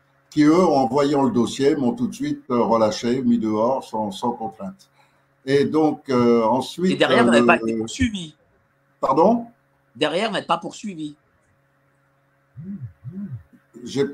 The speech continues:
Speaker 1: je comprends pas.
Speaker 2: De-, derrière ça, c'est-à-dire que vous, ils, ils vous ont relâché et vous n'avez pas, euh, comment dire, euh, vous n'êtes pas poursuivi pour, euh, X, Y raison, c'est-à-dire que,
Speaker 1: Non,
Speaker 2: voilà, ils vous
Speaker 1: j'ai été
Speaker 2: ont relâché.
Speaker 1: relâché avec une obligation seulement de pointer, euh, à la police une fois par semaine.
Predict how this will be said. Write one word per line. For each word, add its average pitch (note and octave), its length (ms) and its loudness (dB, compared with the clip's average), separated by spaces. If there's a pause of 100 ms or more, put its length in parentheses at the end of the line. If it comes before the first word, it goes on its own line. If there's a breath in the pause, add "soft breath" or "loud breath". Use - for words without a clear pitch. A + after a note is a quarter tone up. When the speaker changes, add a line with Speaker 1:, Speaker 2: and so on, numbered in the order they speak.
(120)
Speaker 1:
je - 100 -18
comprends D#3 280 -4
pas. B2 300 0 (480)
Speaker 2:
De-, - 200 -6
derrière F#3 400 0
ça, F#3+ 120 -2
c'est-à-dire D#3+ 220 -4
que D#3+ 80 -6
vous, C#3+ 120 -6 (100)
ils, F#3 160 -2 (140)
ils G3+ 120 -4
vous F#3 220 0
ont F#3 100 4
relâché A#3 720 -2 (240 loud breath)
et C#3 100 -2
vous D#3+ 120 -6
n'avez E3+ 280 0
pas, G3 400 2
euh, D#3 60 -6
comment D#3+ 200 -4
dire, D#3 320 -2
euh, C#3+ 300 -2
vous C#3 60 -10
n'êtes D3 120 -12
pas E3 140 -2
poursuivi D#3+ 760 -12
pour, C#3+ 380 -4
euh, C3+ 100 -10
X, D#3 260 -16
Y D3 320 -8
raison, A3+ 240 -12
c'est-à-dire D3+ 320 -12
que, D#3+ 120 -10
Speaker 1:
Non, C#3+ 80 -8
Speaker 2:
voilà, E3+ 160 6
ils - 20 4
vous - 60 0
Speaker 1:
j'ai D#3+ 80 0
été D#3+ 180 -2
Speaker 2:
ont D#3 80 2
relâché. E3 360 2
Speaker 1:
relâché F3+ 120 2
avec C#3+ 400 2
une D3+ 120 0
obligation D3 600 -2
seulement C#3+ 480 0
de C3 160 0
pointer, C#3 720 0
euh, G#2 800 2
à A#2+ 80 2
la A2+ 100 4
police A#2+ 420 -2
une A2 140 -4
fois A#2+ 180 -2
par A2 140 0
semaine. G2 300 -8